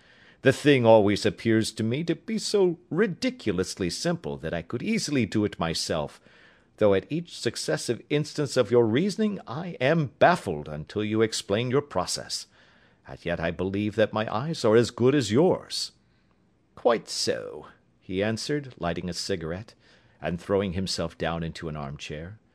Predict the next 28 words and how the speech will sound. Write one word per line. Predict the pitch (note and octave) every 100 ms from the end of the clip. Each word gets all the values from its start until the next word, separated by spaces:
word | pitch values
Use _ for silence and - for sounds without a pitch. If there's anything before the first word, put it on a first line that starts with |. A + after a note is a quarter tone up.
| _ _ _ _ _ _
"You | F#3+ G#3+
see, | - A#3 D#2 E2 B2+
but | C3 C3+ -
you | F#3+ E3+ -
do | G#3+ A#3
not | F#2 E2+
observe. | G2+ C3 - E3+ D#2+ C#2 - _ _ _ _ _ -
The | A#3
distinction | F3+ - G3+ F3+ F#3+ A#3+
is | -
clear. | - E4 - - - _ _ _ _ E3 F3+
For | - G#3+
example, | B2 A2+ G#3 F3+ F2+ C2+ - _ _
you | - E3 G#3
have | B3+
frequently | - C3 C#3+ F3+ D#3+ D#3+
seen | - D#3+ D#3+
the | E3
steps | - - B2 - -
which | D#3+ D#3+ -
lead | C#3 C3
up | D#3
from | - D#3+
the | E3
hall | B2+ A#2+ C3+
to | D#3 D#3+
this | F#3+ -
room?" | A3 A3+ G#2 -